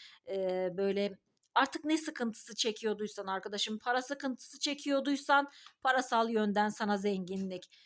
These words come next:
Eğer böyle insanlardan dolayı sıkıntıların vardıysa o insanların hayatından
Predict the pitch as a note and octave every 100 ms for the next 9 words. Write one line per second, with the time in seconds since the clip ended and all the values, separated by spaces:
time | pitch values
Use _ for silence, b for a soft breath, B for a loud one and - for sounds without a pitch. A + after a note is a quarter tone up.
0 | b - B3 B3+ A#3+ A#3+ B3 B3+ B3 B3
1 | A#3+ B3+ B3 B3 A#3 B3 B3 B3+ C4 C4
2 | C#4+ C#4+ A#3 C4 B3+ B3 B3 B3 B3 D4
3 | C#4+ - A#3+ A#3 A#3 - A3 G#3+ A3+ B3
4 | G#3+ G#3 G3+ - G3+ F#3+ F#3+ G#3+